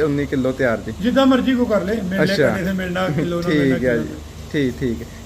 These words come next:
Speaker 1: ਚਲੋ, ਹੁਣ ਜਿਹੜੀ ਆਪਾਂ ਦੂਸਰੇ ਨੰਬਰ ਤੇ ਦਿਖਾਉਣੀ ਆ ਝੋਟੀ ਜਿਹੜੀ, ਇਹ ਵੀ ਕਾਫੀ ਕਮਾਲ ਦੀ ਝੋਟੀ ਆ। ਸਾਰੀਆਂ ਥੱਲੇ ਐਚ ਐਫ ਗਾਵਾਂ ਵਰਗੇ ਹਵਾਨੇ ਜਿਹੜੇ ਲੱਗੇ ਆ।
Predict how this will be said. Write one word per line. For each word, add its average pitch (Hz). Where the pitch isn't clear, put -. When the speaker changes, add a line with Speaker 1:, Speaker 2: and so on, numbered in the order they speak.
Speaker 1:
ਚਲੋ, 156
ਹੁਣ 175
ਜਿਹੜੀ 156
ਆਪਾਂ 156
ਦੂਸਰੇ 139
ਨੰਬਰ 151
ਤੇ 151
ਦਿਖਾਉਣੀ 151
ਆ 160
ਝੋਟੀ 175
ਜਿਹੜੀ, 160
ਇਹ 170
ਵੀ 190
ਕਾਫੀ 165
ਕਮਾਲ 131
ਦੀ 110
ਝੋਟੀ 101
ਆ। 113
ਸਾਰੀਆਂ 165
ਥੱਲੇ 170
ਐਚ 165
ਐਫ 190
ਗਾਵਾਂ 156
ਵਰਗੇ 143
ਹਵਾਨੇ 151
ਜਿਹੜੇ 123
ਲੱਗੇ 131
ਆ। 147